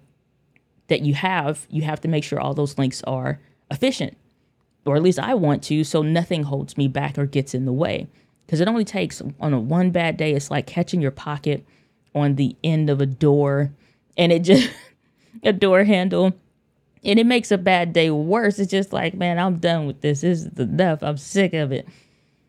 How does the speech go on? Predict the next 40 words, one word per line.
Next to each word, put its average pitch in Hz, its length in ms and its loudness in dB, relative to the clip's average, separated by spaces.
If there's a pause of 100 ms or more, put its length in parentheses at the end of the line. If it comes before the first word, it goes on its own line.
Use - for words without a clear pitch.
(380)
It 214 100 4
happens. 247 580 -2 (640)
So 233 520 2 (520)
<laughs> - 560 -18
I, 208 200 0
I'm 214 120 4
just 220 160 2
like, 208 160 0
"I 185 80 -2
don't 165 400 -2
want 170 300 -2 (140)
any 170 240 2
more 143 540 -2 (440)
things." 208 300 4
I, 165 200 -2
I - 80 0
don't 190 220 2
like, 170 300 0
even 156 240 0
for 156 120 0
the 151 60 -2
Rodecaster 147 460 -2
Pro 127 100 -2
two, 160 180 -2
as, 170 240 -2
as 143 300 -2 (380)
amazing 196 480 4
as 151 120 -2
it 151 60 -2
is, 139 140 2
I 135 80 -2
wish 160 240 0
it - 20 -4
was 156 140 -4
smaller. 170 460 -2
I 127 60 -4
wish 143 200 0
they 151 100 -6
had 143 220 -4
done 147 360 -2